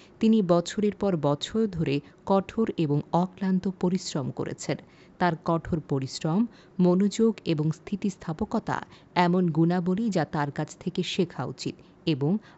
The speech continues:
আমাদের জীবনে অনুশীলন করা উচিত। ভুল থেকে শিক্ষা গ্রহণ। সফল ও ধনী ব্যক্তিরা তাদের নিজ ব্যর্থতা স্বীকার করেন, যা তাদেরকে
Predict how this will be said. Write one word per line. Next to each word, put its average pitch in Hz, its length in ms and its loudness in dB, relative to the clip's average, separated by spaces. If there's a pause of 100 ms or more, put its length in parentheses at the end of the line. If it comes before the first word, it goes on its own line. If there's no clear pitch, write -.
(100)
আমাদের 185 440 2
জীবনে 165 520 2 (320)
অনুশীলন 196 540 2
করা 131 300 -4
উচিত। - 440 -8 (2250)
ভুল 226 340 6
থেকে 254 480 0
শিক্ষা - 480 -2
গ্রহণ। 143 400 -4 (460)
সফল 262 600 0
ও 240 120 4
ধনী 170 340 2
ব্যক্তিরা 233 520 -2 (280)
তাদের 196 340 4
নিজ 190 360 4
ব্যর্থতা 160 540 0
স্বীকার 143 440 -2
করেন, 127 320 -4 (260)
যা 165 140 4
তাদেরকে 160 640 0